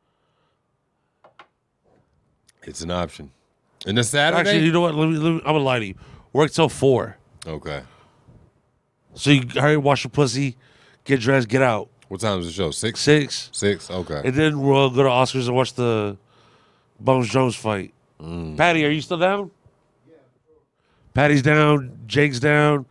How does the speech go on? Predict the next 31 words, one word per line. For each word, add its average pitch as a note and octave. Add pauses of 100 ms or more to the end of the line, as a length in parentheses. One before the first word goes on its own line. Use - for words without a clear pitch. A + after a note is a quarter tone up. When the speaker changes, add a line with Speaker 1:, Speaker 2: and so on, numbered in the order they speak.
(140)
Speaker 1:
It's D#2+
gonna E2
Speaker 2:
I C3
think D#3
my D#3
boy D#3
Gilbert, D#3
who C#3+
I D3+
went D3+
to -
high B2+
school D3+
with, D3+
is C3+
gonna C#3
be D3+
down. D3
Speaker 1:
Yeah. D#2+ (1200)
Okay. D#2 (1080)
Speaker 2:
Bro, D#3
it E3
was G#3
fun, D#3
dog. C#3 (100)
Speaker 1:
Okay. D2 (800)
No, G3
I, C#3+
I D3+
wanna E3
go. C3+